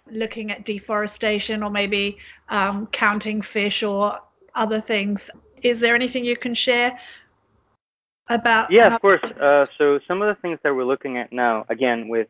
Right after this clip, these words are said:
Speaker 2: with Amnesty, is, um, so we're looking into the, the case of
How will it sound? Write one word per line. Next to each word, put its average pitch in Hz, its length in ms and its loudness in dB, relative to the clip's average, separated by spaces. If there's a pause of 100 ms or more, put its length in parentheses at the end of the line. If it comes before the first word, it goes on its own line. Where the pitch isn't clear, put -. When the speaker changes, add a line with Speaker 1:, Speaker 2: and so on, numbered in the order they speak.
Speaker 2:
with 120 160 -4
Amnesty, 117 600 -6 (1120)
is, 131 360 2
um, 117 340 2 (760)
so 151 160 8
we're 151 140 4
looking 180 380 2
into 147 420 -2
the, 113 500 2 (1200)
the 123 120 2
case 135 300 -2
of 123 80 -2